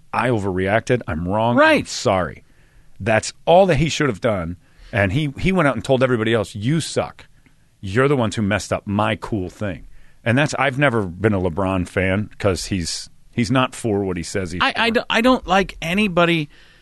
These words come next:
Speaker 2: Listen, it's Hollywood, it's sports, it's everything, and it's the problem I have, like we talked about a couple of weeks ago. I can't come on here, and I don't mind hearing your opinion, but don't tell everybody else that their opinion is wrong.
Speaker 1: Right.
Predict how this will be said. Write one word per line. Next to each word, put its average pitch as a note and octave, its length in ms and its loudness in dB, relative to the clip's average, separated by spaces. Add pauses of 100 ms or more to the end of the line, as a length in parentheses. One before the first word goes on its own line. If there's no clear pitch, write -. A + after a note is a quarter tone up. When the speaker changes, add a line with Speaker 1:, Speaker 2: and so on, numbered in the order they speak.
(280)
Speaker 2:
Listen, F#3+ 180 0
it's D3 140 2
Hollywood, A3+ 640 4
it's C#3 160 0
sports, - 580 2
it's D3 260 0
everything, A#2 560 2
and G#2+ 60 0
it's G#2+ 140 -4
the B2 100 0
problem F3 580 2
I C#3+ 120 6
have, A#2 680 0 (480)
like A2+ 280 0
we A#2+ 100 2
talked C3 200 2
about A#2 180 2
a G#2 40 0
couple G#2 220 0
of F#2+ 60 0
weeks F#2+ 160 -6
ago. E2+ 200 -8 (120)
I C#3 100 0
can't G#3+ 500 0 (120)
come D#3+ 260 -2
on D3+ 200 4
here, A2 360 0
and G#2+ 240 -2 (480)
I G3 60 4
don't C4+ 160 4
mind C4+ 160 4
hearing F#3+ 280 4
your D#3 120 4
opinion, C3 420 0
but B2+ 220 -2
don't A3 340 2
tell F3 260 4
everybody D3+ 440 2
else C3 240 2
that A#2+ 160 -6
their A#2+ 140 4
opinion A#2+ 420 2
is F#2+ 180 -2
wrong. F2 300 -2
Speaker 1:
Right. G2 200 -4